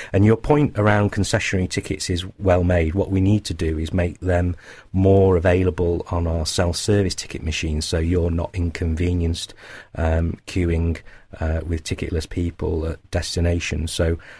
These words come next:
um, thank you for raising those points. We, we, we take this issue really, really seriously.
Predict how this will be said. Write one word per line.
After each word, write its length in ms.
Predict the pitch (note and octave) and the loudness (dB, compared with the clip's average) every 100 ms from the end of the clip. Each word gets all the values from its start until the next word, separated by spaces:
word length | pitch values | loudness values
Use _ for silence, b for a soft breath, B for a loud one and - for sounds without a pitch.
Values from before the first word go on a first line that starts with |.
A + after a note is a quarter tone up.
| B - | B -4
um, 380 | F2 E2+ E2 - | 0 2 0 -2
thank 260 | - - A2 | -4 -2 0
you 80 | G#2 | 2
for 100 | G#2 | 2
raising 360 | F#2 F2+ F2 | 4 2 2
those 180 | E2 E2 | 0 -2
points. 400 | - F2 E2 - | -2 -4 -2 -6
We, 260 | E2+ E2+ - | -6 -6 -8
we, 300 | F2+ E2+ D#2+ - | -6 -6 -6 -8
we 120 | F#2+ | -6
take 300 | E2 - F#2+ | -4 0 0
this 160 | G2 - | 0 -4
issue 320 | F2+ - F2 - - | -4 -4 -6 -8 -4
really, 420 | F2 G2 G2 F2+ | 4 6 6 2
really 260 | E2+ D#2+ | 0 -4
seriously. 600 | D#2+ E2+ E2 D#2+ - D#2+ | -4 -4 -4 -4 -4 -6